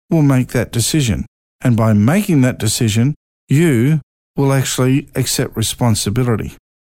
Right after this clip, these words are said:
The next quadrant four is when you decide.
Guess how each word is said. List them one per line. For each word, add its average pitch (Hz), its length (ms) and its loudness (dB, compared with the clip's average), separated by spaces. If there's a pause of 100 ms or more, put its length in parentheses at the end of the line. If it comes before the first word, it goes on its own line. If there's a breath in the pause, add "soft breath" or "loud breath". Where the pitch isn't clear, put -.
(260)
The 175 120 0
next 175 280 -2
quadrant 151 440 -4
four 135 500 0 (240)
is 151 180 0
when 151 380 2 (100)
you 151 220 2
decide. 120 560 -4